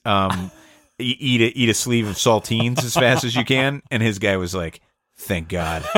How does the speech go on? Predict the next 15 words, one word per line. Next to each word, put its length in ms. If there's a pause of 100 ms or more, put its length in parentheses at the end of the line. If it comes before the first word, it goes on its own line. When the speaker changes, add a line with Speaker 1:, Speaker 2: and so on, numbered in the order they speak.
(140)
Speaker 1:
I 120
am 140
so 240
good 140
at 80
eating 220
saltines," 400
and 100
he 60
didn't 180
know. 180 (340)
So 180
maybe 260
your 240
allies, 880